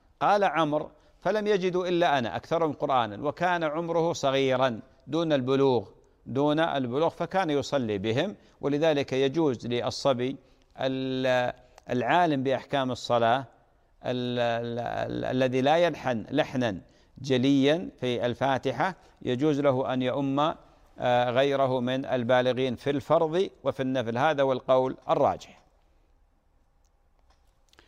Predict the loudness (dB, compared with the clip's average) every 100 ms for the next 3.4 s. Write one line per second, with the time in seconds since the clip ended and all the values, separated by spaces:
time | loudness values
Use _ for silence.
0 | _ _ _ -10 -2 0 2 0 0 0
1 | 0 2 2 2 2 0 -2 0 0 -2
2 | -4 -4 -2 0 0 -2 -2 0 -2 0
3 | 0 2 2